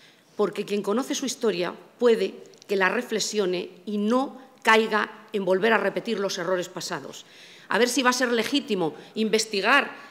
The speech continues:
y, y reivindicar nuestros, nuestro pasado histórico como ciudad, eh, la proclamación de la reina Isabel la Católica y otros actos de los que estamos muy orgullosos y hemos conmemorado en determinados momentos, porque,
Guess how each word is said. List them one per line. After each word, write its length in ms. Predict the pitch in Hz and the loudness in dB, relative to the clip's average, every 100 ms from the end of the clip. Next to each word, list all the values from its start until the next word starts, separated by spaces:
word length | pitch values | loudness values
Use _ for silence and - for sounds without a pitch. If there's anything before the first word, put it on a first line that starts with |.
| - | -10
y, 160 | 226 220 | -6 -4
y 120 | 233 220 | 0 2
reivindicar 760 | 208 202 208 196 254 302 233 - - | 2 2 -2 0 2 2 2 -8 -6
nuestros, 680 | 220 214 208 - 208 196 - | 2 2 2 -2 -2 -2 -4
nuestro 380 | 202 190 202 190 | -6 -4 -4 -4
pasado 320 | 190 240 247 | -2 -2 -2
histórico 440 | - 269 262 240 | 0 2 2 2
como 200 | 226 208 | 2 0
ciudad, 500 | 202 196 247 277 269 | -2 2 4 4 2
eh, 80 | 180 | -6
la 220 | 180 175 | -4 -4
proclamación 680 | 185 180 180 165 226 220 220 - - | -4 -4 -4 -4 0 0 0 -6 -6
de 100 | 202 | 0
la 120 | 190 | 2
reina 220 | 190 208 196 | 2 2 0
Isabel 260 | 196 202 | 0 0
la 100 | 185 | 0
Católica 480 | 165 165 302 294 240 | -2 2 2 2 2
y 80 | 220 | 0
otros 240 | 220 214 | 0 -4
actos 340 | 269 269 220 - | -4 -4 -6 -2
de 100 | 202 | -4
los 120 | 185 | -2
que 80 | 185 | -6
estamos 400 | - 233 233 - - - | -2 0 0 -4 -12 0
muy 160 | 247 | 2
orgullosos 520 | 226 185 196 277 240 190 | 4 2 0 0 0 -2
y 40 | |
hemos 180 | 208 208 | -2 0
conmemorado 560 | 214 190 180 196 262 | -2 0 0 2 2
en 80 | 214 | 2
determinados 600 | 175 170 180 180 214 220 | 0 -4 -2 0 0 0
momentos, 380 | 220 262 240 208 - - - - | 0 0 -2 -6 -10 -20 -12 0
porque, 580 | 214 208 202 - - | 0 2 -2 -4 -14